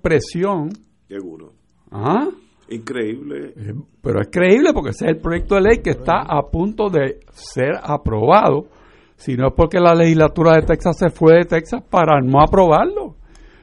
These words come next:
Speaker 1: El gobernador dice que eso está muy bien, de Texas, que está muy bien. Y los republicanos dicen que está muy bien, que eso ayuda a la pureza de los procedimientos.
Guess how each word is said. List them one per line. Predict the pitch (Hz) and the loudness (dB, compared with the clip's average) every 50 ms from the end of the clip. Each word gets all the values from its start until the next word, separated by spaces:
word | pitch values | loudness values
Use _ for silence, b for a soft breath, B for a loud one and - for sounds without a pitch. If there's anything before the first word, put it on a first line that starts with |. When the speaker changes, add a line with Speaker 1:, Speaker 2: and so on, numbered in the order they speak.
| b b | b b
Speaker 1:
El | - 165 165 147 | 0 0 2 2
gobernador | 147 151 156 147 143 139 143 160 160 | 4 4 4 4 4 4 4 6 4
dice | 175 190 185 233 | 4 4 2 2
que | 208 | 2
eso | 208 196 226 | 4 4 4
está | 214 220 - 233 | 2 2 -2 -2
muy | 233 233 233 | 0 0 0
bien, | 220 190 143 143 165 220 302 403 440 415 349 240 - - - - - - | 0 0 0 0 2 2 0 0 -2 -6 -10 -12 -14 -16 -20 -20 -20 -18
de | 71 92 104 | -14 -14 -12
Texas, | - - 170 - - - 440 415 349 - 113 - _ _ _ _ _ _ _ _ _ _ _ | -8 -8 -8 -8 -10 -12 -12 -12 -12 -12 -16 -20 _ _ _ _ _ _ _ _ _ _ _
que | - 123 | -12 -12
está | - - 117 120 | -10 -8 -8 -4
muy | 151 190 240 285 | -2 -2 -2 0
bien. | 311 240 175 180 214 294 403 415 339 233 - b b b b b b b b b b b b b b b _ _ | 0 0 0 0 0 -2 -2 -4 -8 -12 -14 b b b b b b b b b b b b b b b _ _
Y | - 135 | -6 -2
los | 135 131 131 | -2 -2 -2
republicanos | 139 135 127 139 131 120 101 127 127 135 139 | -4 -4 -4 -6 -6 -6 -4 -4 -2 -2 -2
dicen | 151 - 247 - | -2 -2 -4 -6
que | - 196 | -6 -10
está | - - 170 180 | -8 -4 -4 -2
muy | 175 165 180 220 240 | -2 0 0 0 0
bien, | 190 160 185 240 277 208 - | 2 2 2 2 0 -2 -6
que | 151 131 | -6 -8
eso | - - 208 196 | -4 0 0 2
ayuda | 175 160 131 117 135 143 202 277 302 277 - - 120 104 107 _ | 2 0 0 2 4 6 6 6 6 6 4 2 0 -6 -12 _
a | - 127 | -10 -6
la | 127 135 123 | -6 -6 -6
pureza | - 143 127 113 120 151 170 - 294 254 | -6 -6 -4 -2 -2 -2 -2 -4 -6 -6
de | 202 | -6
los | 185 156 | -6 -6
procedimientos. | - - 143 - - 147 127 120 110 120 143 - 339 - - - 98 | -6 -8 -8 -6 -6 -6 -4 -4 -2 -2 -2 -2 -4 -6 -10 -14 -14